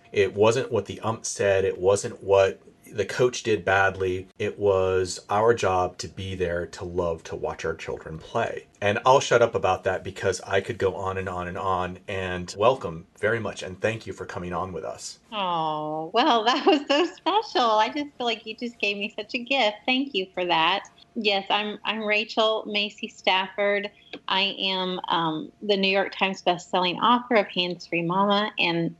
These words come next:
Speaker 2: Garth showed my other books. And I'm also a special education teacher. So I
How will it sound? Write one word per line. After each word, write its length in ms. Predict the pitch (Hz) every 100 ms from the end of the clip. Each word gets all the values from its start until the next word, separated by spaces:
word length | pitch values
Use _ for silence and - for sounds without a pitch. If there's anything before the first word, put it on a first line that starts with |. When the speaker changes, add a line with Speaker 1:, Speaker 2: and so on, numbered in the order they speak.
| -
Speaker 2:
Garth 400 | 170 170 165 -
showed 280 | - 185 180
my 120 | 156 -
other 240 | 214 214
books. 400 | 208 202 - - - -
And 420 | 196 185 180 175 180 -
I'm 180 | 202 190
also 240 | 196 247
a 80 | 220
special 560 | - - 196 214 202 -
education 640 | 175 - 359 - - 185
teacher. 580 | - 170 165 160 185 - -
So 800 | - - 226 220 220 220 - - 202
I 540 | 214 285 277 233 -